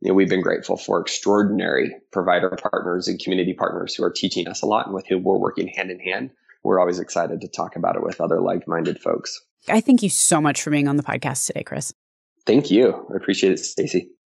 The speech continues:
Speaker 2: Links to everything discussed on the program today can be found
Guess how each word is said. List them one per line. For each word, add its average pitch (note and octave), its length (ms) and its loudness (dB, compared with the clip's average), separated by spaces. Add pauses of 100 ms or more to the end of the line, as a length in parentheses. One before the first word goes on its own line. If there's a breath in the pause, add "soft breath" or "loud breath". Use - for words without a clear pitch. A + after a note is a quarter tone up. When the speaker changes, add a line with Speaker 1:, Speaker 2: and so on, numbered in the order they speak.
(380)
Speaker 2:
Links G#3 460 4
to D#3+ 500 2 (100)
everything G3 540 -2
discussed - 500 -2
on D#3 200 2
the D3+ 160 0
program C#3+ 360 0
today D#3+ 320 0
can F#3+ 220 4
be F#3 80 2
found F#3+ 420 2